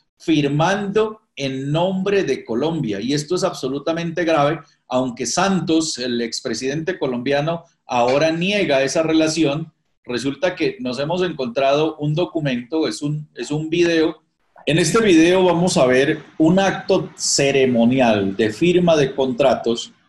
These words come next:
en donde están en la mesa. Vemos allí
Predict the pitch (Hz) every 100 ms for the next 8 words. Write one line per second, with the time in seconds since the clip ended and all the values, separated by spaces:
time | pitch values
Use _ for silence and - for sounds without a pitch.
0 | _ - 135 131 127 127 120 117 - 151
1 | 165 175 151 131 143 - 92 - - 131
2 | 156 165 143 127 139 156